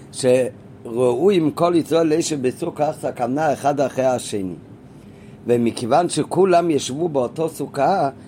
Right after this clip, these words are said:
הרי לא יכול להיות שזה סוכה של כולם, כי אם ככה זה לא, לא יהיה סוכה של אף אחד, מכיוון שלא יהיה בסוכה בכלל שווה פרוטה, אם מחלקים את זה בין כל עם ישראל.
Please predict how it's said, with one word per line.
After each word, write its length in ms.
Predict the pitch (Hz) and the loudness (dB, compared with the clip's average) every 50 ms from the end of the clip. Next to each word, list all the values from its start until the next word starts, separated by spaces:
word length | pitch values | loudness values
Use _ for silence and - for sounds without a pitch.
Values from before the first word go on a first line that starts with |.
| - - | -12 -8
הרי 180 | - 120 135 143 | -2 0 2 2
לא 80 | 165 | 4
יכול 280 | 208 233 180 - 170 165 | 2 2 2 0 0 0
להיות 200 | 165 165 143 - | 2 0 0 0
שזה 240 | - 143 123 123 127 | -2 -4 -2 -4 -6
סוכה 380 | - - 139 120 - 151 127 | -6 -6 -8 -4 -2 -2 -2
של 220 | 127 - - 123 117 | -2 -2 -6 -8 -6
כולם, 420 | - - 117 113 110 101 98 110 123 113 | -4 -4 -2 -2 -2 -2 -4 -4 -6 -4
כי 120 | 113 104 104 110 - - | -4 -4 -4 -4 -6 -4
אם 180 | 127 143 170 160 - | -2 -2 -2 -2 -2
ככה 320 | - 147 180 185 - 147 | -2 -2 -2 0 -2 -2
זה 120 | 123 123 135 | -2 -2 -2
לא, 120 | 143 147 135 110 104 98 | -2 -2 -4 -6 -8 -8
לא 140 | 123 123 143 | -6 -4 -2
יהיה 180 | 160 160 160 143 | 0 0 0 -2
סוכה 340 | - - 139 110 - 151 147 | -2 -4 -6 -4 -2 -4 -2
של 220 | - 147 127 135 | -2 -2 -2 0
אף 260 | 147 196 220 - - | 0 0 0 0 -4
אחד, 260 | 156 - - 123 117 - - - - - - - - | -6 -4 -4 -4 -6 -6 -8 -16 -20 -20 -20 -16 -12
מכיוון 360 | - 113 - 131 139 165 175 - | -12 -8 -4 0 2 2 2 2
שלא 280 | - 147 143 151 165 | 0 0 0 2 4
יהיה 160 | 170 175 160 | 4 4 2
בסוכה 500 | 156 151 151 131 - 139 135 - 160 160 | 2 2 -2 -2 -2 -4 -2 0 0 0
בכלל 600 | 165 151 151 - - 120 117 120 131 139 156 170 165 - - - - - - | 0 0 -2 -4 -2 -2 0 2 2 2 2 0 -2 -6 -14 -20 -20 -20 -16
שווה 360 | - - 151 151 151 156 156 | -4 0 0 2 2 2 -2
פרוטה, 440 | - - 165 196 220 226 220 - 156 123 101 - - - - | -2 -2 0 0 0 0 0 0 0 0 0 -2 -6 -2 0
אם 120 | 151 170 175 | 2 4 4
מחלקים 500 | 160 - 135 139 139 135 156 180 180 175 | 2 2 0 -2 0 0 0 0 2 0
את 100 | 147 120 | 2 2
זה 80 | 151 | 0
בין 180 | 147 143 151 143 - | 2 2 0 -2 -2
כל 200 | - 165 160 156 | -2 -2 0 0
עם 180 | 147 143 139 | 2 2 0
ישראל. 400 | 135 120 - - 123 120 117 104 | 0 -2 -4 -4 -4 -2 -2 -4